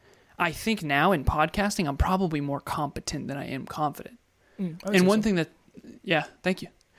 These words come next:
Speaker 2: Mm-hmm.
Speaker 1: I think. <laughs> It's a weird end for me to be on,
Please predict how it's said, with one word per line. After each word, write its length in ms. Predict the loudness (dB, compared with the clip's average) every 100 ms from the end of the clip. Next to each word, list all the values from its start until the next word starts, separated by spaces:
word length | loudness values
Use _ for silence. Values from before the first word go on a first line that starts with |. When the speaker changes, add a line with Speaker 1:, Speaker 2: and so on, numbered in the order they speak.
| -6
Speaker 2:
Mm-hmm. 100 | -6 -6 -6
Speaker 1:
I 60 |
think. 360 | 0 0 -2 -10 _
<laughs> 1160 | 4 6 6 6 4 6 2 2 0 2 2 2
It's 140 | 2
a 60 | 4
weird 280 | 6 6 6
end 340 | 6 4 2 -6
for 100 | 0
me 120 | 2
to 60 | 4
be 160 | 4 4
on, 180 | 2